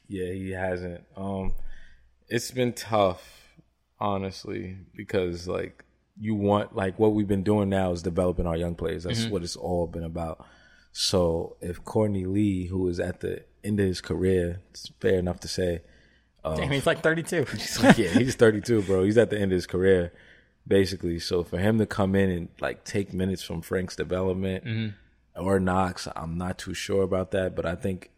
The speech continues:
Speaker 1: he's a veteran, so whenever these guys are not playing good, I think it's perfect for him to just throw in there.
Speaker 2: Exactly.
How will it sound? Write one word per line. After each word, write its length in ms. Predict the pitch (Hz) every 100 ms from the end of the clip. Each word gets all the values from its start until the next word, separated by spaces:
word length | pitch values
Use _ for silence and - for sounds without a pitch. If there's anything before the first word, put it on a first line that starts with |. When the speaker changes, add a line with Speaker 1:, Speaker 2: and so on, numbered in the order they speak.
| _ - _ _
Speaker 1:
he's 160 | 104 98
a 60 |
veteran, 480 | 82 95 95 87 85
so 400 | - 87 85 82
whenever 420 | 82 87 92 98
these 180 | 95 95
guys 240 | 90 90 85
are 60 |
not 240 | 85 92 -
playing 260 | 101 98
good, 280 | 101 104 107
I 100 | 85
think 240 | 82 82
it's 120 | 82 -
perfect 380 | 92 85 90
for 120 | - 85
him 160 | 85
to 80 | 80
just 240 | 85 80
throw 180 | 85 78
in 160 | 82 80
there. 220 | 78 71
Speaker 2:
Exactly. 420 | 104 92 87 95